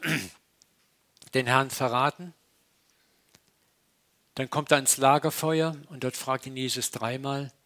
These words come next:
„Liebst du mich?“ Im Deutschen ist es extrem schlecht übersetzt. Jesus fragt ihn nämlich, „Liebst du mich mit der Agape-Liebe, der göttlichen Liebe?“ Und Petrus sagt, „Ich lieb dich mit der Filio-Liebe.“ Filio ist die Bruderliebe. Es gibt im Griechischen sieben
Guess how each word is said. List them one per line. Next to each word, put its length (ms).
„Liebst 360
du 40
mich?“ 360
Im 140
Deutschen 360
ist 100
es 140
extrem 420
schlecht 340
übersetzt. 480
Jesus 300
fragt 280
ihn 100
nämlich, 240
„Liebst 280
du 40
mich 120
mit 140
der 80
Agape-Liebe, 640
der 120
göttlichen 440
Liebe?“ 280
Und 60
Petrus 360
sagt, 260
„Ich 180
lieb 200
dich 140
mit 160
der 100
Filio-Liebe.“ 920
Filio 380
ist 200
die 60
Bruderliebe. 680
Es 140
gibt 180
im 80
Griechischen 520
sieben 340